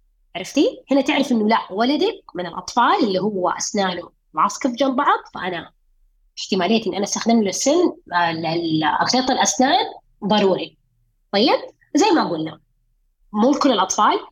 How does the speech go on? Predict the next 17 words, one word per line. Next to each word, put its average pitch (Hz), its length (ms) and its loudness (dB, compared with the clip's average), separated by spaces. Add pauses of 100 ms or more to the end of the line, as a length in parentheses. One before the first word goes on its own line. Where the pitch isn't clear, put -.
(220)
أول 208 200 2
ما 196 60 2
يبدأ 202 220 0
الأسنان 190 300 -2
تتلاصق، 220 520 0 (280)
واختاري 277 340 2
الشيء 277 240 2
اللي 226 120 0
سهل 226 300 0
ليك 262 200 2
ولطفلك - 600 -4
عشان 190 220 0
تحببيه 233 440 4
في 233 100 -2
الموضوع. 156 400 -2 (400)
طيب، 294 420 2
يلا 196 380 2